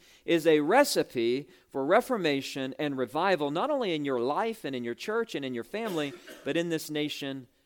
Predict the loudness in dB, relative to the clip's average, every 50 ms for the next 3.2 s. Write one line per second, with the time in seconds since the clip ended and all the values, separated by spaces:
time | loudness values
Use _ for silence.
0 | _ _ -8 -8 -4 -4 -4 -4 -4 -4 -6 -6 -6 -10 -14 _ _ _ _ -16
1 | -14 -10 -10 -10 -8 -4 -2 0 2 2 0 0 -4 -8 -10 -6 -6 -6 -4 -4
2 | -6 -8 -6 -8 -12 -8 -6 -6 -6 -6 -6 -8 -10 -12 -12 -10 0 2 2 2
3 | 2 -2 -10 -10